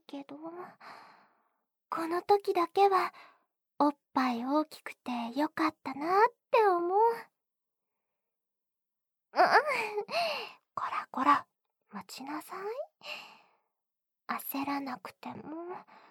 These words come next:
私が全部してあげるから。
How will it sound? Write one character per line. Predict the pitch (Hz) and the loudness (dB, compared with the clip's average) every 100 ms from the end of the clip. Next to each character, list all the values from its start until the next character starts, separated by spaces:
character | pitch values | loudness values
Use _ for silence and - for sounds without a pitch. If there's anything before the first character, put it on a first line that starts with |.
| _ _ _ - | _ _ _ -20
私 | 233 - - - - 254 | -18 -12 -12 -10 -14 -12
が | - 254 - _ _ | -8 -8 -10 _ _
全 | - 220 269 359 453 453 | -12 -10 -8 -8 -6 -6
部 | 320 | -8
し | - - | -12 -14
て | - | -8
あ | 226 254 - | -6 -6 -6
げ | 269 | -8
る | 277 277 | -8 -10
か | - - | -10 -10
ら。 | - - 294 - | -10 -10 -10 -12